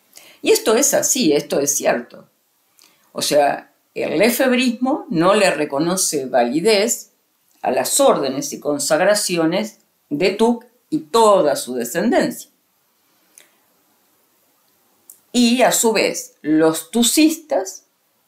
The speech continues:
los que devienen de Tuc hacia abajo, no le reconocen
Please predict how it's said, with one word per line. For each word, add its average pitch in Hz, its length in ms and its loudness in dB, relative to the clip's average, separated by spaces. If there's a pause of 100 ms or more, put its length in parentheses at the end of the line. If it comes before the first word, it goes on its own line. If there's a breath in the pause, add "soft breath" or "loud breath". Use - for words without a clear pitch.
(1040)
los - 240 -8
que 117 160 -6
devienen 240 680 2
de 240 100 2
Tuc 294 500 -2 (420)
hacia 175 400 -2
abajo, - 600 0 (580)
no 285 220 4
le 151 200 4
reconocen 139 920 -2